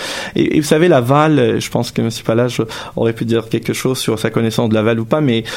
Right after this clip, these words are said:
euh, Laval a, est, est aussi la, cette sœur qui est adossée à Montréal,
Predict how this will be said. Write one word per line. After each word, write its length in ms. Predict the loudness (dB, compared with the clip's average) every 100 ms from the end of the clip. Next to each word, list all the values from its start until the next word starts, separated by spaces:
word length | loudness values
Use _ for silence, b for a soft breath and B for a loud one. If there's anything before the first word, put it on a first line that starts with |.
| B B -2
euh, 60 |
Laval 400 | 2 2 4 4
a, 160 | 4 2
est, 320 | 0 0 -2 -2
est 160 | -4 -4
aussi 240 | -4 -2
la, 400 | -2 -2 -4 -6 -6
cette 240 | -6 -4
sœur 480 | -4 0 2 0 -4
qui 120 | -6
est 120 | -2 -2
adossée 400 | -2 -4 -2 -2
à 80 |
Montréal, 800 | -2 -2 -4 -4 -2 0 0 -2